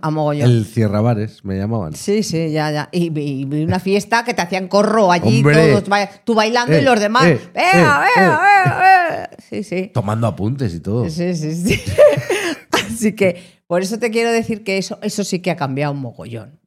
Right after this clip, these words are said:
Speaker 1: mogollón. Ha cambiado.
Speaker 2: Yo es que, claro, también te digo.
Speaker 1: Porque no es lo mismo una discoteca que un pub y esas
Speaker 2: No,
Speaker 1: cosas,
Speaker 2: no, no,
Speaker 1: ¿eh?
Speaker 2: no.
Speaker 1: No tiene nada que
Speaker 2: No,
Speaker 1: ver.
Speaker 2: ya lo sé. Y no es lo mismo una discoteca aquí, en Vitoria,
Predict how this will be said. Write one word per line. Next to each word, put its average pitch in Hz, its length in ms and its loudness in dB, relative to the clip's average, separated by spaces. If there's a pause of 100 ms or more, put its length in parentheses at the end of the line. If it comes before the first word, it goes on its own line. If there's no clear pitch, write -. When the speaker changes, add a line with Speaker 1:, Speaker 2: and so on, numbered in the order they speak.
Speaker 1:
mogollón. 113 580 -8 (680)
Ha 123 80 -12
cambiado. - 340 -20 (420)
Speaker 2:
Yo 139 180 -2
es 165 100 -4
que, - 400 -10 (680)
claro, 110 320 -4 (180)
también 113 400 -6
te 107 120 -8
digo. 92 320 -10 (460)
Speaker 1:
Porque 165 200 -4
no 214 80 -4
es 254 60 2
lo 285 60 0
mismo 302 200 -6
una 294 140 -2
discoteca 269 460 -2
que 240 100 -6
un 190 100 -4
pub 185 300 2
y 160 180 -2
esas 151 200 -4
Speaker 2:
No, 113 120 0
Speaker 1:
cosas, 113 220 0
Speaker 2:
no, 160 60 0
no, - 60 2
Speaker 1:
¿eh? 208 80 0
Speaker 2:
no. 170 60 -6
Speaker 1:
No 202 120 -6
tiene 185 220 -4
nada 160 200 -2
que 143 60 -4
Speaker 2:
No, 92 280 -2
Speaker 1:
ver. 64 100 -20
Speaker 2:
ya 71 120 -10
lo 71 80 -8
sé. 87 340 -8 (480)
Y 95 120 -8
no 90 180 -6
es 92 60 -6
lo 98 120 -6
mismo 92 420 -6 (180)
una 95 160 -6
discoteca 98 480 -6
aquí, 85 440 -8 (1120)
en 71 80 -16
Vitoria, 82 480 -4